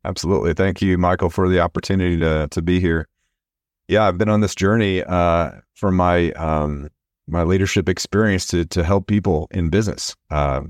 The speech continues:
ex-, uh, specifically in SaaS. So I, I love helping people. I'm a num-, I'm a two on the Enneagram, if you're familiar with, with that, uh, self-assessment.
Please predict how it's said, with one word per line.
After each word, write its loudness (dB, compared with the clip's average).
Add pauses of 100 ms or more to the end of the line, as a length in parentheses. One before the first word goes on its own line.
(120)
ex-, -8
uh, -4
specifically 0
in 0
SaaS. 0
So 0
I, 0
I -8
love 0
helping 0
people. 0 (320)
I'm -8
a -2
num-, -2
I'm 0
a 0
two 0
on 0
the -4
Enneagram, 2
if -4
you're 2
familiar 0
with, -2
with -2
that, 0
uh, 0
self-assessment. -2